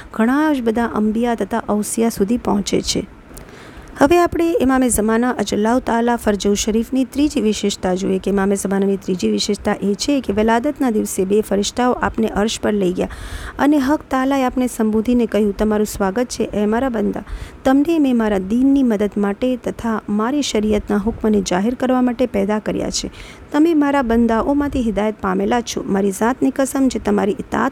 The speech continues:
કરશે, તેને અજર આપીશ, અને જે તમારી નાફરમાની કરશે, તેને સજા આપીશ. તમારી શફાઅત અને હિદાયત દ્વારા હું મારા બંદાઓને માફ કરીશ અને તમારી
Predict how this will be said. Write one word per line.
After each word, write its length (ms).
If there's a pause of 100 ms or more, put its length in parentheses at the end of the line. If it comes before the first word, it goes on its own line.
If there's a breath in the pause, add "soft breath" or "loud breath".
કરશે, 320 (320 loud breath)
તેને 260 (120)
અજર 280
આપીશ, 380 (120)
અને 160
જે 220
તમારી 360
નાફરમાની 580
કરશે, 340
તેને 260
સજા 340
આપીશ. 320 (400 loud breath)
તમારી 300
શફાઅત 680
અને 280
હિદાયત 380 (220)
દ્વારા 340 (320 loud breath)
હું 100
મારા 200
બંદાઓને 600
માફ 360
કરીશ 300
અને 140
તમારી 540